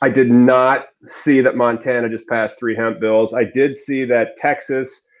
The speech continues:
is moving forward with some hemp bills. I saw that it looks like out east, out east is getting shown up by the Midwest right now when it comes to adult use legalization. Specifically, New York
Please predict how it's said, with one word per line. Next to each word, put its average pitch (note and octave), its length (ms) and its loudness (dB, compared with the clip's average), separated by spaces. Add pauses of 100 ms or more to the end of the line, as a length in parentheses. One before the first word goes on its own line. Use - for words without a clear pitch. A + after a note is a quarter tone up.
(160)
is A#2+ 180 -4
moving C#3 400 -2
forward C3 520 0
with B2+ 240 -4
some B2+ 200 -10
hemp A#2+ 300 -8
bills. A#2 500 -4 (320)
I B2 100 -4
saw D#3+ 360 0
that C#3 320 2
it D3+ 120 -2
looks G3 260 -6
like E3+ 320 0
out D#3 240 2
east, C3 560 -8
out G3 260 0
east C3 380 -4
is A#2+ 200 -14
getting C#3 280 -6
shown C#3 420 -10
up B2+ 260 -6
by B2+ 180 -4
the A#2+ 80 -4
Midwest A#2+ 560 -4
right A2 220 -4
now A2 200 -4
when G#2+ 80 -6
it - 120 -12
comes A#2 240 -8
to A2 100 -8
adult A2+ 340 -4
use A2 300 -6
legalization. G#2+ 800 -4
Specifically, D3+ 1040 -4
New B2 180 -2
York C#3 460 0